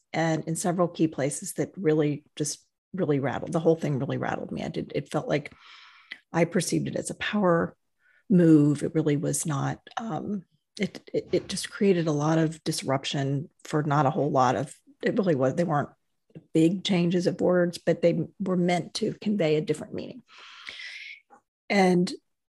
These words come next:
at the, also in that time period, this is around two thousand eleven, there had been a big investigation of all the nuns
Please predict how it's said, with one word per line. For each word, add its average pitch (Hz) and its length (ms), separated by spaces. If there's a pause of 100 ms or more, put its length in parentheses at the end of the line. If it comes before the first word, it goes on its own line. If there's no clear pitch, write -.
(200)
at 190 120
the, - 80
also 190 480
in 185 140
that 165 180
time 160 240
period, 160 220
this 170 80
is - 60
around 156 180
two 175 120
thousand 180 300
eleven, 151 560
there 165 140
had 165 180
been 151 320
a - 60
big 170 260
investigation 156 840
of 151 160
all 147 100
the 196 100
nuns 147 540